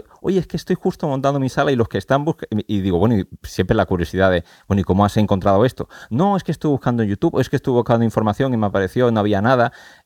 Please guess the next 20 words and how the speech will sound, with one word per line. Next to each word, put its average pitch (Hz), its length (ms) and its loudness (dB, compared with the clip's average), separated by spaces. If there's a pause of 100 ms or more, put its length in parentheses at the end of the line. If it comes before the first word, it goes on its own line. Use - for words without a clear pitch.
Es 127 140 -2
que - 300 -4 (180)
el 104 260 0
que 98 160 0
monta, 107 600 4
o, 90 180 2
o 92 60 -2
sea, 120 160 0
el 95 100 0
que 104 140 -2
es - 100 -2
empresario 131 460 0
o 98 40 2
no 113 120 4
lo 117 160 6
es, 120 80 0
simplemente 107 480 0
es 101 120 -2
entusiasta 104 600 -2
y, 92 400 0